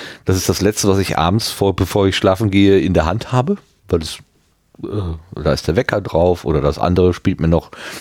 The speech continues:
eine halbe Stunde Podcast, äh, bis ich halt eingeschlafen bin. Und das ist das Erste, was ich morgens an, äh,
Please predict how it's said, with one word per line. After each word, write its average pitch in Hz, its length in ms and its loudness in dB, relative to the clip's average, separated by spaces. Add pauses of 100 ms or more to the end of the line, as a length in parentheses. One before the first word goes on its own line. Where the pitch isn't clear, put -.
eine 92 100 0
halbe 85 220 2
Stunde 82 240 0
Podcast, - 680 -2
äh, 78 300 2
bis 85 720 -4
ich - 140 -6
halt 78 120 -2
eingeschlafen 120 580 0
bin. 123 160 2 (640)
Und 107 180 2
das 98 140 2
ist 113 180 0
das 92 100 0
Erste, 95 320 2
was 98 120 2
ich 90 100 -4
morgens 87 260 2
an, 85 260 0
äh, 85 280 0